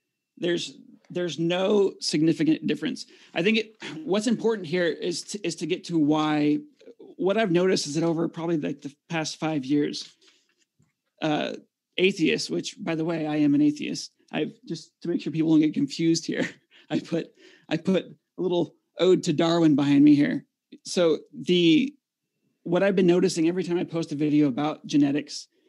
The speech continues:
if it ever says the genetic code in it, I'll get creationists that'll send me notes that say the, the, the genetic code is a code. All codes have a coder. Therefore, the genetic code required a coder.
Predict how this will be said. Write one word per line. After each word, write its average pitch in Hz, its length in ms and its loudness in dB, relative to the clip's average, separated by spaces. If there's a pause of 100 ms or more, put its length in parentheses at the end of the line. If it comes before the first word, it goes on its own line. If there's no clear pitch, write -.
(100)
if 147 140 -6
it 160 220 -2
ever 160 280 -6
says 156 280 -2
the 143 160 -2
genetic 151 400 2
code 143 260 -2
in - 100 -2
it, - 140 -4 (460)
I'll 151 100 0
get 160 200 2
creationists 165 440 0
that'll 147 180 -6
send 156 240 2
me 147 320 4 (480)
notes 156 340 0
that 143 100 -8
say 165 240 -2
the, 147 160 0 (180)
the, 156 200 0 (100)
the 165 100 0
genetic 180 380 0
code 180 180 2
is 156 120 0
a 165 40 -2
code. 147 460 -2 (260)
All 170 160 0
codes 175 360 -2
have 156 140 -2
a 147 60 -6
coder. 151 520 -2 (800)
Therefore, 170 380 0
the 151 100 2
genetic 156 340 2
code 156 240 0
required 151 440 0
a - 40 -10
coder. - 440 -8